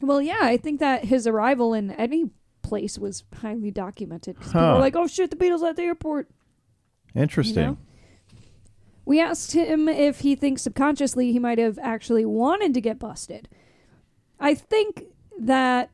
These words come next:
Speaker 1: it might psychologically, it might have been that.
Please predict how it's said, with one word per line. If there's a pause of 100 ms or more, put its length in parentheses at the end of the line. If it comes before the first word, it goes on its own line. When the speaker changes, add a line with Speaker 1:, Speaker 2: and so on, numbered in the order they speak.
Speaker 1:
it
might
psychologically,
it
might
have
been
that.